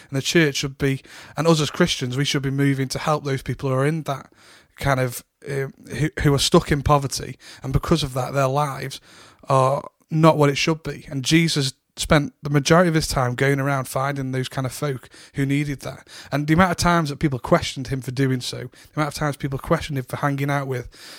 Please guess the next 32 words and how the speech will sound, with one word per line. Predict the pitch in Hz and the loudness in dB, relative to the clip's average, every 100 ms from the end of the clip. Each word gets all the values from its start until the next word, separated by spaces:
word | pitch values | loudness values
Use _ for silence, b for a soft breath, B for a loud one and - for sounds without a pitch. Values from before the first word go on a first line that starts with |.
| B | B
with | 127 123 | -6 -2
the | 131 | 0
lepers, | 135 - - 123 117 | 0 -2 -2 -4 -4
with | 127 - | -8 -8
the, | 127 - B B | -10 -10 B B
with | 135 | -4
the | |
prostitutes, | - 156 147 135 - 131 - | 0 2 0 -4 -6 -6 -6
but | 165 | -8
actually | 165 - 151 | -8 -2 -2
Jesus | 139 165 160 147 | 0 0 0 0
knew | 147 165 151 | 0 2 2
that | 131 | 2
they | 147 | 4
were | 160 | 4
the | 147 | 4
people | 175 156 | 0 0
that | 127 127 | -2 0
needed | 143 151 131 | 0 0 -2
him, | 131 | -8
and | 135 | -4
they | 143 151 | -2 0
were | 139 | -2
the | |
people | - 160 127 | -4 -6 -6
that | 120 - | -12 -8
they | 135 | -2
needed | 143 139 139 | 2 0 0
to | |
reach | 131 131 135 | -6 -4 -2
out | 143 - | -4 -4
to. | - | -10